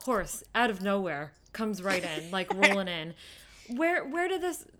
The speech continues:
Speaker 1: incredible horse come from? Like, I, I don't know. I was, I thought that that was just, like, a really funny moment <laughs> for some, for some reason to me.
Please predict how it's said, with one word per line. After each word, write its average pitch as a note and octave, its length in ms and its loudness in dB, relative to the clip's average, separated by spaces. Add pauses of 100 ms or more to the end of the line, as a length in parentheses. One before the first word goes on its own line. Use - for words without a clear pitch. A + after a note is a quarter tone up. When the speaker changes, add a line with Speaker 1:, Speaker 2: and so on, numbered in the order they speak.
(160)
Speaker 1:
incredible D4 600 -2
horse C4+ 260 -6
come B3+ 220 -6
from? F#3+ 420 -4
Like, G3+ 380 -6 (200)
I, A3+ 140 -6
I G#3+ 100 -4
don't A3 140 -2
know. A3 240 -6
I A3 100 4
was, A3+ 180 0
I G#3+ 120 -2
thought A3+ 240 -2
that A#3+ 120 -4
that A3+ 140 0
was A3+ 140 -2
just, G3+ 200 -10
like, G#3+ 140 -4
a G#3 60 -6
really E3+ 360 -6
funny F#3+ 320 -6
moment F3+ 420 -8
<laughs> - 20 -18
for C#4+ 80 -10
some, C#4 180 0
for D4 140 -2
some C#4 180 -2
reason C#4 360 -2
to D4 120 -6
me. C#4 300 -4